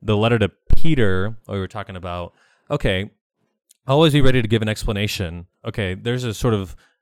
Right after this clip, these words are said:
obedience there, like, an explanation for what we believe. Um, but do so with gentleness, reverence, you know, like, there's the love dimension there too. So you can't have,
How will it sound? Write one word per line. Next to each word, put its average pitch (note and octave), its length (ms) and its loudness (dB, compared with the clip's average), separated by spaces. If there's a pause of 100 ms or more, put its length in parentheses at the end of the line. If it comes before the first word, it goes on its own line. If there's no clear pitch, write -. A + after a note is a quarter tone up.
obedience B2 640 0
there, G2 160 -6
like, F#2+ 160 -6
an A2 60 -6
explanation A2 500 -4
for G#2 140 -8
what G2+ 180 -2
we G2+ 80 2
believe. F2+ 720 -4 (400)
Um, F#2 580 -6 (420)
but A#2+ 120 -6
do C3+ 140 -2
so C3 200 0
with A#2+ 140 -2
gentleness, G#2+ 580 -4
reverence, F#2 720 -6 (440)
you F#2+ 100 -14
know, D#2+ 300 -14 (260)
like, G#2 120 -6
there's G2 180 -2
the G2 100 -2
love G2+ 300 0
dimension F#2 380 -12
there E2 100 -14
too. E2+ 280 -12
So G2 380 -10 (240)
you A2+ 140 -2
can't C3+ 300 -2
have, G2+ 760 -4